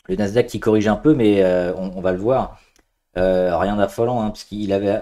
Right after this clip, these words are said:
amené des plus hauts ici sur les, les treize mille cent et quelques. Euh, on n'avait pas vu de plus haut depuis, euh, le, le mois d'août deux mille vingt-deux, donc ça fait presque, euh, presque huit, huit mois, huit, dix mois. Euh, non, huit, euh, qu'on n'a pas,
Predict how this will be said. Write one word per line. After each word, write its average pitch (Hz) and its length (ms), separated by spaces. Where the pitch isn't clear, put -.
amené 110 320
des 104 140
plus 110 240
hauts 117 140
ici 117 320
sur 101 240
les, 92 240
les 95 140
treize 95 300
mille 98 360
cent 95 260
et 92 80
quelques. 123 400
Euh, 95 140
on 98 120
n'avait 107 260
pas 117 180
vu 110 160
de 110 100
plus 110 240
haut 127 140
depuis, 113 520
euh, 92 280
le, 98 160
le 98 100
mois 107 160
d'août 113 220
deux 107 100
mille 107 180
vingt-deux, 117 300
donc 95 140
ça 92 140
fait 95 160
presque, - 400
euh, 85 540
presque - 320
huit, 98 200
huit 101 320
mois, 113 240
huit, 95 220
dix 95 180
mois. 117 320
Euh, 82 200
non, 90 140
huit, 107 440
euh, 87 400
qu'on 101 200
n'a 98 120
pas, 92 800